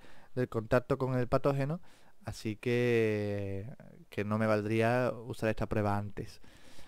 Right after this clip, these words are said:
Bueno, aquí vemos las características halos amarillos fulgurantes de, de la beta hemólisis del estreptococo piógenes, y aquí vemos el antibiograma que, como veis, se ha hecho un cultivo, se ha extendido,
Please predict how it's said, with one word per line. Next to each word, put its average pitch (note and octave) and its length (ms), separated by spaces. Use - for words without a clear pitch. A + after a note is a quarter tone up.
Bueno, D3+ 200
aquí D3 160
vemos D3+ 260
las C#3+ 140
características C3+ 1120
halos C3+ 420
amarillos B2+ 800
fulgurantes B2+ 840
de, B2 300
de A#2+ 100
la A#2 120
beta A#2+ 200
hemólisis B2 420
del A#2+ 140
estreptococo A#2+ 880
piógenes, E3 600
y D#3 80
aquí D#3+ 180
vemos D#3+ 260
el D#3 100
antibiograma C#3+ 640
que, C#3 120
como C#3+ 240
veis, D#3 460
se - 160
ha C3+ 100
hecho B2+ 260
un A2 200
cultivo, E3 560
se - 160
ha A2+ 80
extendido, C#3+ 600